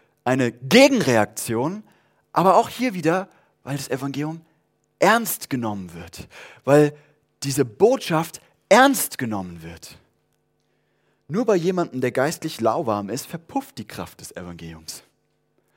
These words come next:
Also nur bei jemandem, der, der lauwarm ist, der hört die Botschaft und, und reagiert darauf so.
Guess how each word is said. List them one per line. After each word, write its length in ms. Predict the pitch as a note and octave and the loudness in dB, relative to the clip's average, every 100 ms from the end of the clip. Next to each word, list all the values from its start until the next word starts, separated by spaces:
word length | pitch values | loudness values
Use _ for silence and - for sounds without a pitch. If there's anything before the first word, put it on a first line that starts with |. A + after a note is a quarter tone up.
| _ _ _ - | _ _ _ -16
Also 140 | B2 | -4
nur 120 | G3 | 2
bei 100 | A#3 | 6
jemandem, 600 | G#3 G3 A3 G#3 F#3+ G#3 A3+ - - _ _ _ | 6 6 6 6 4 0 -6 -18 -20 _ _ _
der, 440 | D#3+ F3 F3 F3 - | 6 8 8 6 2
der 160 | - F3 | 4 8
lauwarm 500 | E3 G#3 A#3+ F3 D#3 | 10 8 8 6 6
ist, 300 | E3+ A3+ - | 2 2 2
der 100 | D#3+ | 4
hört 240 | G#3+ B3 | 4 4
die 60 | G#3+ | 2
Botschaft 640 | F#3 A#3 - C#3 E3 - | 4 4 4 4 4 -2
und, 340 | - F3 F3 - | -4 -4 -4 -2
und 120 | F3+ | 2
reagiert 400 | E3+ F#3 G#3 A#3 | 6 6 6 2
darauf 400 | F#3+ - D#3 F#3+ | 2 4 2 2
so. 340 | - B3 C3 | 0 0 -2